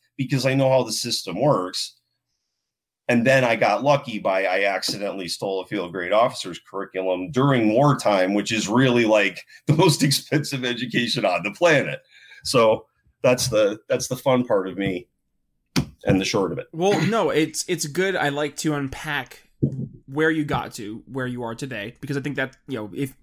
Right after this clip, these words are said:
Speaker 2: we're going to how we approach things here at my show, it's more from, like, a sales perspective. I like to know how my guests got to where they are, 'cause likely when we're talking about these topics, we're gonna figure out likely the same steps, right? When you, how you got to where you are. So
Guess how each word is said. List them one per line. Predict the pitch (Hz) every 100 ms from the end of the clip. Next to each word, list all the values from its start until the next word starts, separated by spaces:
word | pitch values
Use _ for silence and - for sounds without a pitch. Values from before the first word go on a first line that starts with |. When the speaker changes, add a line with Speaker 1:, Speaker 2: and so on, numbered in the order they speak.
| -
Speaker 2:
we're | 151
going | 147 147 139
to | 147 135 127 123 -
how | - 147
we | 139
approach | 135 139
things | 143 131
here | 131
at | 123
my | 127
show, | 120 127 120
it's | 123
more | 135 127
from, | 131
like, | 120
a |
sales | 117 135 135 135
perspective. | 143 - 139 143
I | 131
like | 151
to | 156
know | 156 143 139 - - _
how | - 165 170 165 160 - _ _ _
my | 156 143
guests | 135 151 147 - -
got | 175 151 -
to | 151
where | 151
they | 143 143
are, | 135 131
'cause | 143 135
likely | 135 147 139 139
when | 135
we're | 127
talking | 147 135 139
about |
these | 120 123
topics, | 147 143 135 139
we're |
gonna | 143 139 123 147
figure | 165 143 139
out | 135 135 117 135 156
likely | 156 139 131
the | 90 131
same | - 156
steps, | 131 - 110 - 143
right? | 139 120
When | 143
you, | 135 131 -
how | 143 147
you | 139 143
got | 139 135
to | 139
where | 131
you | 139 170
are. | 120 95
So | 127 165 143